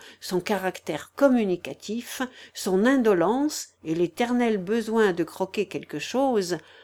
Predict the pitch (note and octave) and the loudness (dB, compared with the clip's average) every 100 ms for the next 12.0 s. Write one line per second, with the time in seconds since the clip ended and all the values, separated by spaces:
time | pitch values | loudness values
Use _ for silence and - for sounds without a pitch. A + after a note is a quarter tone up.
0 | _ _ _ B3+ B3+ - F3+ A3 A3 F3+ | _ _ _ -2 -2 -2 -2 -2 -4 -4
1 | E3+ B3+ A#3+ G3+ F3+ E3+ - D3+ F3+ G#3+ | -6 -6 -8 -6 -4 -6 -6 -4 -2 -2
2 | A3 A#3+ A#3+ - _ B3 B3 A3 F#3 B3 | -2 -6 -8 -16 _ -4 -2 -2 -4 -2
3 | F#3 - F3 E3 - A3+ A#3+ B3 - - | -4 -4 -10 -8 -4 0 2 0 -2 -10
4 | - G#3 G3+ C4 - F#3+ F#3 - C#3 - | -2 0 0 -2 -2 -4 -4 -6 -10 0
5 | G3+ G3+ - _ _ G#3+ F3 - F#3+ - | 4 4 2 _ _ -6 -6 -2 -4 -2
6 | E4 D4+ - - - - - - _ _ | -2 -2 -6 -8 -10 -14 -20 -20 _ _
7 | _ _ _ _ _ _ _ _ _ _ | _ _ _ _ _ _ _ _ _ _
8 | _ _ _ C#4 B3 B3+ B3+ G3+ F3+ - | _ _ _ 0 0 -4 -2 -2 -2 -4
9 | - - _ _ _ _ _ A3 A#3 A#3+ | -6 -6 _ _ _ _ _ 4 4 2
10 | A#3+ B3 B3 A#3 G#3 A#3+ A#3+ A3+ G#3+ A3+ | 2 2 2 0 0 0 -2 -4 -6 -6
11 | F#3+ G#3 G3 F3+ E3+ E3 D#3+ C3+ G2 | 0 0 2 0 -2 -4 -6 -6 -8